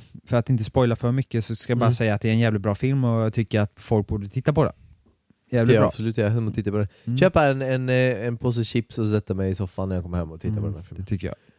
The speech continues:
Speaker 2: Vad händer då? Vad ska du göra?
Speaker 1: Du, idag ska jag träffa
Speaker 2: Träffa.
Speaker 1: träffa en kompis, eh, en manager till mig som har hjälpt mig
Speaker 2: Mhm.
Speaker 1: mycket. Eh,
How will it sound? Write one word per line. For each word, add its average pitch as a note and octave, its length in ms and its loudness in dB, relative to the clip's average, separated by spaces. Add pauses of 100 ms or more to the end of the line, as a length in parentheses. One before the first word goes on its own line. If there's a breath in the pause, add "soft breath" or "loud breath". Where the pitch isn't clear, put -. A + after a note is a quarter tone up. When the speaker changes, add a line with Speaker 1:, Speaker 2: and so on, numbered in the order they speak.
(500 soft breath)
Speaker 2:
Vad B2+ 100 6
händer C3+ 240 2
då? B2+ 140 4 (100)
Vad B2+ 120 -6
ska B2+ 100 -2
du C3+ 80 0
göra? G#2 240 2 (100)
Speaker 1:
Du, D3+ 500 8
idag D3+ 440 4
ska - 140 -2
jag B2 120 0
träffa G#2+ 1300 -2
Speaker 2:
Träffa. F#2+ 500 0
Speaker 1:
träffa A2 480 -2
en A2 120 -4
kompis, D3 1000 2
eh, A2+ 640 2
en A#2 260 0
manager B2 520 4
till B2+ 160 0
mig B2 320 4
som A#2 260 2
har A2+ 80 4
hjälpt B2 260 8
mig A3 120 4
Speaker 2:
Mhm. E3+ 60 6
Speaker 1:
mycket. A#2+ 580 0
Eh, A2 520 2